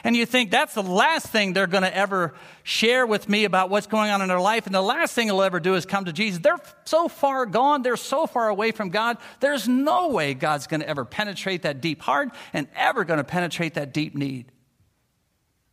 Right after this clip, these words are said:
And maybe somebody comes to your mind who you know is like that, that you've probably thought, "There's no way they'll ever come to faith in Christ." And then maybe there's an ordinary guy or an ordinary gal in your life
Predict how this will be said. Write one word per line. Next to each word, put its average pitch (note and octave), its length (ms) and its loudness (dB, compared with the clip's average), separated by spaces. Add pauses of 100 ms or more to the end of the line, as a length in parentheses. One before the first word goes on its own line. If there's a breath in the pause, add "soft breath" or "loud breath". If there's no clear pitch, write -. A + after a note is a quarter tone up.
(1120)
And A#2 100 -10
maybe F3 220 -2
somebody F3+ 320 -2
comes E3 280 -4
to D3 60 -6
your D3+ 120 -8
mind B2+ 340 -12 (1120)
who C#3+ 100 -4
you D3 80 0
know E3 160 -2
is D#3 120 -4
like F3+ 300 -4
that, A2 260 -12 (420)
that C3+ 80 -6
you've G#3 240 -4
probably A2+ 380 -8
thought, C3 300 -10
"There's C#3 280 -10
no A#2 160 -12
way A3 260 -10
they'll A2+ 180 -10
ever A2 140 -16
come G#2 200 -16
to G#2+ 60 -20
faith - 260 -20
in A#2 80 -20
Christ." - 340 -20 (1400)
And C3 100 -12
then D3+ 160 -2
maybe A#3 320 2
there's F3+ 320 -4
an C3 140 -2
ordinary F#3+ 420 -2
guy E3 320 -4
or C#3 100 -4
an A#2+ 80 -4
ordinary E3+ 380 -4
gal C#3+ 240 -4
in C#3 80 -4
your C3+ 100 -4
life G#2 420 -10